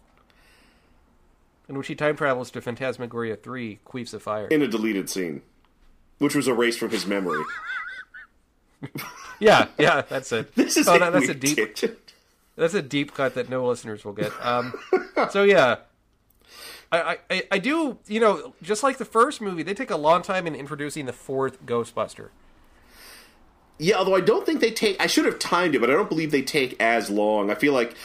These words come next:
Speaker 2: 'cause, like,
Speaker 1: True.
Speaker 2: Winston doesn't show up until, like, after the halfway point, but I think, uh, in, in this film, uh, Leslie Jones shows up, like, a third of the way through. And even then, we see some of her life before she, she meets the Ghostbusters.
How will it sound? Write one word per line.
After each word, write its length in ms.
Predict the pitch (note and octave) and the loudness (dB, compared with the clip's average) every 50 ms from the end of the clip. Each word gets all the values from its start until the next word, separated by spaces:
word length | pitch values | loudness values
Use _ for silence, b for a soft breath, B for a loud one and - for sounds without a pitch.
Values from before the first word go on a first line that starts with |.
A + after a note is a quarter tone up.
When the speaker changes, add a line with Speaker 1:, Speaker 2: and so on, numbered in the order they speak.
| B B B - | B B B -2
Speaker 2:
'cause, 120 | E3 D3 | 0 2
like, 160 | D#3+ D#3 - | 2 0 0
Speaker 1:
True. 520 | - - D#3 D3+ D3+ C#3+ C3+ C#3+ D3 F3+ D#3+ | -6 -12 -12 -10 -8 -8 -6 -4 0 4 4
Speaker 2:
Winston 340 | E3+ D#3+ - - G3 E3+ D3+ | 4 4 4 2 2 4 4
doesn't 300 | C#3+ C3 B2+ C3 B2+ - | 4 2 2 0 -2 -2
show 260 | - - - C3+ C3 | 0 2 2 2 2
up 120 | B2 A#2+ C3 | 2 0 0
until, 160 | A#2 B2 A#2+ | 0 2 2
like, 100 | A#2 - | 2 2
after 260 | A#2 B2 B2 - B2 | 2 0 0 0 -4
the 60 | B2+ | -2
halfway 440 | A#2+ A#2+ G#2 F#2+ - G#2 A2 A2+ A#2 | 0 0 0 0 0 0 2 2 0
point, 360 | A2+ - - A2+ G#2 G2+ E2 | 0 0 0 0 0 2 0
but 80 | G2 G#2+ | 0 0
I 80 | G#2+ | 0
think, 460 | G#2 - - D3+ C#3+ C#3+ C#3 - - - | -2 0 0 0 0 0 -2 -8 -6 -2
uh, 220 | C3+ A#2+ A2+ G#2 G2 | 0 2 2 2 2
in, 220 | F#2+ G#2 G#2 G2 | 2 0 0 0
in 160 | F#2 G#2+ G#2 | 0 0 2
this 200 | G2+ A#2+ - - | 2 2 0 0
film, 520 | - - A#2+ A2 G#2 G2+ F#2+ F#2+ G2 G2 B B B B B B B | 0 2 2 2 2 2 2 0 0 -2 B B B B B B B
uh, 80 | A2+ A2+ | 0 2
Leslie 320 | A#2+ B2+ C3 A#2+ B2+ B2 | 4 2 2 2 0 0
Jones 360 | G#2 G#2+ A2+ A2+ A#2 A#2 A#2+ | 2 2 2 2 2 2 0
shows 320 | A#2 - - A#2+ A2+ G#2 G2+ | 0 2 2 2 2 2 2
up, 280 | A2 G#2+ G#2+ G#2+ - | 2 2 2 0 0
like, 180 | A2+ G#2 G2 F#2+ | 0 0 0 0
a 80 | F2 - | -2 -6
third 320 | - - - A#2+ A#2 A2+ | 0 0 2 2 2 2
of 80 | A2 G2 | 0 0
the 60 | G2 | 0
way 200 | F#2+ F2+ E2 D#2 | 0 0 -2 -2
through. 380 | - - G#2 G2 E2+ D2+ D2 B B B B B | -4 -2 -2 -2 -2 -2 -4 B B B B B
And 100 | D3+ E3+ | 2 4
even 160 | A#3 A#3+ G#3 | 4 4 4
then, 280 | G3 G#3+ G#3 D#3+ - - - - | 4 4 2 0 -2 -6 -6 -2
we 180 | C3 F3 G3+ | 0 0 2
see 240 | G3 - - G#3 G3 | 2 2 0 0 0
some 260 | F#3 - - F3 F3 | 2 2 2 2 2
of 120 | E3+ D3+ - | 0 0 2
her 160 | - E3 D3 | 2 2 4
life 360 | C#3 C3+ C#3+ C#3+ C3+ - - | 4 2 2 2 0 -2 -2
before 520 | - B2 - - - C3+ C3 C3 C3 B2 | -2 -2 -2 0 2 2 4 4 4 2
she, 320 | - - B2 A2+ G2+ G2 - | 0 0 0 0 -2 -4 -8
she 180 | - - - A#2 A2 | -8 -4 -2 0 0
meets 240 | A2 G#2+ G#2 - | 0 -2 -2 -4
the 80 | F#2+ F2+ | -4 -2
Ghostbusters. 680 | F#2 F#2+ F#2 - - - G2 F#2+ - - - - - | 0 0 0 -2 -4 -6 -10 -10 -10 -12 -12 -12 -14